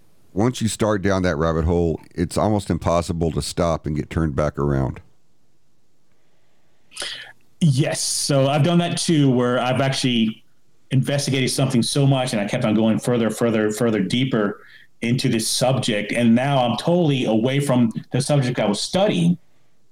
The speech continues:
Speaker 2: You know, like, same thing with, you know, we talked about. It went from <laughs> these furry creatures all the way down to creatures that live in the earth <laughs> that are reptilian. That's a whole different,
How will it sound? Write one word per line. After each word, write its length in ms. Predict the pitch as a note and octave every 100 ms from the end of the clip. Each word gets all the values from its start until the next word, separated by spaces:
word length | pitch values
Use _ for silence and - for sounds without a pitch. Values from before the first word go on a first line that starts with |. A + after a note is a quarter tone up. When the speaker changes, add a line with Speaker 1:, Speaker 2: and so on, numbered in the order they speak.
| - - - - - -
Speaker 2:
You 100 | D3
know, 100 | B2+
like, 140 | B2+
same 240 | C#3 D#3 D3
thing 120 | D3+
with, 140 | D3
you 100 | C#3+
know, 60 | C3
we 100 | B2
talked 240 | C#3+ -
about. 300 | A2+ G2 E2+ - - -
It 160 | A#2+
went 180 | A#2+ B2+
from 380 | - B2+ A2+ A2 - -
<laughs> 560 | - - - - - -
these 440 | C3+ B2+ - - -
furry 380 | D#3 D3+ C#3+ C#3+
creatures 880 | - E3 F3 C#3 A#2 C#3 D3 - - - - - -
all 220 | C3+ E3
the 60 | D3
way 180 | D3
down 340 | C#3 C#3 C3+ C3+
to 440 | C3+ B2 A#2 A2+ A2+ - - - -
creatures 380 | - E3+ - D#3
that 100 | C#3+
live 220 | B2+ D3
in 160 | C#3 C#3
the 220 | B2 A#2+
earth 440 | D3 C3 A#2+ C3 - - - - -
<laughs> 360 | - - -
that 840 | F3+ - F3+ C#3+ D#3+ B2+ C#3+ C3+ -
are 400 | C3+ C3 B2 - - -
reptilian. 840 | C#3+ C#3+ - F#3 C3+ A2+ C#3+ D3 - - -
That's 180 | D#3 D3
a 60 | D#3+
whole 380 | - F#3 A3 A3+
different, 560 | F3+ F#3+ G3 E3+ D3